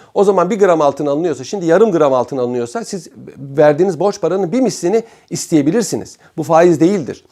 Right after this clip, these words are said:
Hatta bunu baştan şart koşmasanız da isteyebilirsiniz. Çünkü para altın ve gümüştür. Şimdi bazıları diyorlar ki İslamiyet'te faiz yasaklanmış. Böyle bir ekonomi olur mu? Evet olur. İslamiyet'i bir bütün olarak değerlendirmek lazımdır. İçinden tek bir cümleyi, tek bir hükmü çekerseniz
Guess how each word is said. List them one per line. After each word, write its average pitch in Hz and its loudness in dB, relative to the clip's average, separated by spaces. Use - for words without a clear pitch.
Hatta 175 0
bunu 190 4
baştan 185 0
şart 180 -4
koşmasanız 156 -2
da 139 -6
isteyebilirsiniz. 135 -6
Çünkü 151 -2
para 160 2
altın 180 0
ve 196 0
gümüştür. 143 -6
Şimdi 233 -2
bazıları 190 2
diyorlar 214 -4
ki 170 -8
İslamiyet'te 170 -4
faiz 160 0
yasaklanmış. 147 -4
Böyle 180 4
bir 156 0
ekonomi 151 -2
olur 151 -2
mu? 127 -8
Evet 160 0
olur. 165 0
İslamiyet'i 196 -2
bir 214 -6
bütün 220 -4
olarak 139 0
değerlendirmek 104 -4
lazımdır. 95 -8
İçinden 180 0
tek 220 -2
bir 147 2
cümleyi, 131 0
tek 196 2
bir 147 -2
hükmü 135 -6
çekerseniz 151 -2